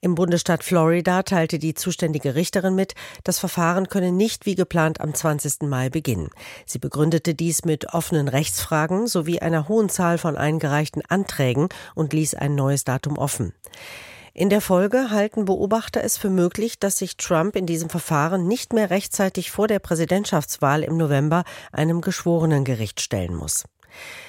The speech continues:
Ihm wird vorgeworfen, nach seinem Ausscheiden aus dem Amt im Jahr zweitausendeinundzwanzig sensible nationale Sicherheitsdokumente in seinem privaten Anwesen Mar-a-Lago in Florida aufbewahrt zu haben.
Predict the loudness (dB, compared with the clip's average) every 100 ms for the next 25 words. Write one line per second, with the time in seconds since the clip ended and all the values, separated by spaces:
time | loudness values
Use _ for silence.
0 | -20 _ 2 4 4 4 2 4 4 2
1 | 2 2 2 2 2 2 0 2 0 2
2 | 0 0 -2 -2 -2 0 0 0 0 0
3 | 0 0 -2 0 -2 -2 -2 0 2 2
4 | 0 -2 0 -2 -4 -8 -18 -18 -4 2
5 | 2 4 2 2 2 2 2 0 2 4
6 | 4 2 0 0 0 -2 -4 -2 -2 0
7 | 0 0 -2 0 2 2 2 0 0 2
8 | 2 2 0 0 0 2 2 2 2 2
9 | 2 4 2 2 2 2 -2 2 4 4
10 | 2 -2 -4 -6 -4 -4 -4 -4 -6 -6
11 | -6 -10